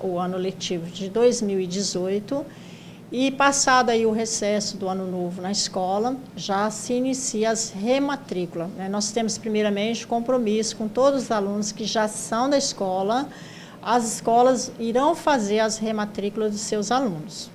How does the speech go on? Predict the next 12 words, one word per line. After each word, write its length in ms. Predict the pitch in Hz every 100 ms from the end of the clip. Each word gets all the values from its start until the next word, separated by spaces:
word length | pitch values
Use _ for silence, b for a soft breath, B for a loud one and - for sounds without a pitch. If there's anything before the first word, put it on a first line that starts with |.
| B B B B -
Terminada 720 | 269 320 294 226 208 202 202
a 120 | -
rematrícula, 1040 | 208 202 262 277 214 - 208 240 220 175 165
a 100 | 202
portaria 580 | 202 247 240 262 247 240
prevê, 640 | 240 277 262 180 190 214 262 220
né, 320 | 190 202 220 B B B B -
a, 340 | 214 214 196
o 120 | 226
início 440 | 254 262 330 339 311
de 140 | 302
matrícula, 720 | 320 330 330 240 240 - 170